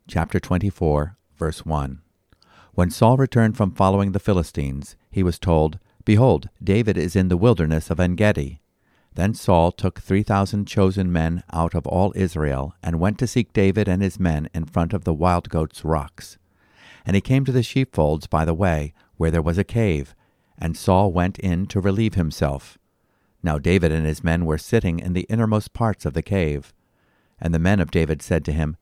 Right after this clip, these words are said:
"Here is the day in which the Lord said to you, 'Behold, I will give your enemy into your hand, and you shall do to him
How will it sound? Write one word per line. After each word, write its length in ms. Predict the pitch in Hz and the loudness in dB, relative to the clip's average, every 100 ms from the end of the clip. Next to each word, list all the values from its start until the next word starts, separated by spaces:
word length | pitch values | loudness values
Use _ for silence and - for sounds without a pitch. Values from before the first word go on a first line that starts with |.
| _ _ | _ _
"Here 180 | - 139 | -2 2
is 140 | 151 | 0
the 100 | - | 0
day 480 | 120 123 123 139 139 - | -4 -2 0 -2 -4 -4
in 100 | 123 | -2
which 220 | 135 - | -2 -2
the 80 | 117 | 0
Lord 260 | 131 135 | 2 0
said 300 | - 139 127 | 0 -2 -2
to 80 | 135 | -2
you, 280 | 135 139 131 - | 0 0 -2 -2
'Behold, 520 | 113 101 135 135 - | -2 0 0 0 -2
I 100 | 110 | -2
will 160 | 107 107 | 0 -2
give 300 | 87 139 131 | 0 0 2
your 200 | 143 135 | 0 0
enemy 400 | 123 127 127 127 - | 0 0 0 -2 -2
into 200 | 117 120 | -2 -2
your 200 | 113 107 | 0 0
hand, 420 | 95 92 80 73 - | 0 0 -2 -4 -4
and 160 | 90 | 0
you 100 | 90 | 0
shall 280 | 92 - 78 | 0 -2 -2
do 260 | 73 117 131 | 0 -2 0
to 160 | 127 | 0
him 380 | 107 113 113 110 | 0 -2 -2 -6